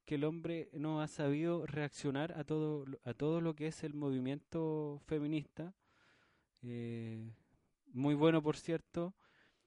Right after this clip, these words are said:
eh, se siente, yo creo que atemorizado un poco,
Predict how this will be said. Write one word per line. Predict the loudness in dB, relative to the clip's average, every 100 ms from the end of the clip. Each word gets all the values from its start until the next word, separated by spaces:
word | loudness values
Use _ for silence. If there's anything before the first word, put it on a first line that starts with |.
| _ -12
eh, | -8 -6 -6 -10 -16
se | -8 -6
siente, | 0 0 0 0 2
yo | 2 2
creo | 2 2
que | 2 -2 0
atemorizado | -2 0 0 0 -2 -2 0 0
un | 0
poco, | 0 0 0 -2 -8